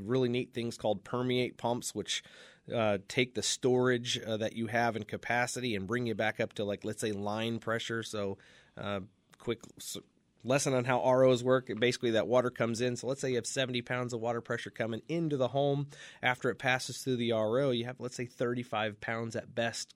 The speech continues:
coming into the, the R O going over to a refrigerator and ice maker. A permeate pump will take and ratchet that pressure back up to seventy pounds, get you more pressure, and, uh, and basically shut off at line pressure what you have in. And then there's delivery pumps. So you take the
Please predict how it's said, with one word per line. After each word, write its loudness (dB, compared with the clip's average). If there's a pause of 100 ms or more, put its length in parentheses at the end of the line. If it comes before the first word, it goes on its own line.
coming -2
into -2
the, 0
the -4
R 2
O 2
going -2
over -2
to -8
a -2
refrigerator -2
and -4
ice -4
maker. -10 (640)
A 2
permeate 4
pump -2
will -2
take -4
and -4
ratchet -2
that 0
pressure -2
back -2
up -6
to -10
seventy -2
pounds, -2
get -4
you -4
more 2
pressure, -4 (300)
and, -4
uh, -4
and -6
basically -4
shut -2
off -4
at -8
line -6
pressure -12 (240)
what -8
you -8
have -6
in. -8
And -6
then 0
there's 0
delivery 0
pumps. -10
So -4
you -4
take -6
the -2